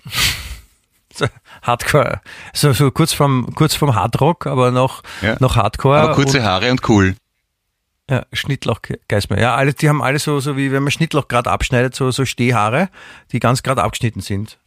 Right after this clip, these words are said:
Speaker 1: So wie
Speaker 2: Ja.
Speaker 1: früher beim Militär.
Speaker 2: Ja, äh, irgendwie wie, ein bisschen wie Jesus Messerschmidt, die war ja, die waren ja auch eine coole Band, finde ich. Aber ja, Schnittlauch Geismeier. Gut, haben wir das auch besprochen. Neue Band gegründet. Bitte, danke.
Speaker 1: Schnittlauch,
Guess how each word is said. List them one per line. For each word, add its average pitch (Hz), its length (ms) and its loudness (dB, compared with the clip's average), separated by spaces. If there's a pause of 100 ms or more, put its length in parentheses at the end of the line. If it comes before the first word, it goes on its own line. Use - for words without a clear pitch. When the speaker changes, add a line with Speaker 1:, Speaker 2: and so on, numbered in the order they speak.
(160)
Speaker 1:
So - 180 -8
wie 117 60 4
Speaker 2:
Ja. 120 40 2
Speaker 1:
früher 127 200 2
beim 120 120 2
Militär. 110 460 2 (180)
Speaker 2:
Ja, - 100 -4
äh, - 200 -4
irgendwie 135 560 2
wie, 143 80 4
ein 120 60 -2
bisschen 135 240 2
wie 123 120 4
Jesus 107 260 2
Messerschmidt, 101 540 2
die 98 80 0
war 98 60 2
ja, 95 100 0
die 107 160 -4
waren 98 120 2
ja 98 60 2
auch 92 60 2
eine 107 80 0
coole 90 240 2
Band, 82 220 0
finde 82 220 0
ich. 80 140 -4 (840)
Aber 95 460 -2
ja, 104 260 -2 (640)
Schnittlauch 107 360 -4
Geismeier. 76 400 -4
Gut, - 240 -2
haben 104 80 2
wir 104 40 2
das 107 100 0
auch 87 100 0
besprochen. 76 540 -2 (140)
Neue 87 220 0
Band 85 220 -2
gegründet. 76 400 -2
Bitte, 139 300 0
danke. 127 440 -2
Speaker 1:
Schnittlauch, 110 520 -2